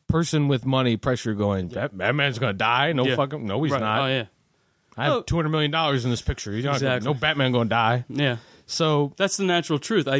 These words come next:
Speaker 2: I feel like, but would it have meant more? Wouldn't it have meant more if he died?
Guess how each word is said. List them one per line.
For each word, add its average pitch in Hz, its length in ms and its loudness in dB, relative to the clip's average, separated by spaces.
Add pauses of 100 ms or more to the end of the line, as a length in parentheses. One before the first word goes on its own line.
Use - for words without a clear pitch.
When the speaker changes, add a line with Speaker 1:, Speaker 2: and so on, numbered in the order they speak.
Speaker 2:
I 143 40 -2
feel 165 260 0
like, 131 360 0
but 135 300 0 (380)
would 165 260 0
it 156 100 0
have 131 160 0
meant 139 300 0
more? 139 560 0
Wouldn't 190 260 0
it 294 100 2
have 285 140 0
meant 285 220 0
more 302 360 0
if 262 160 -6
he 285 80 2
died? 311 320 -2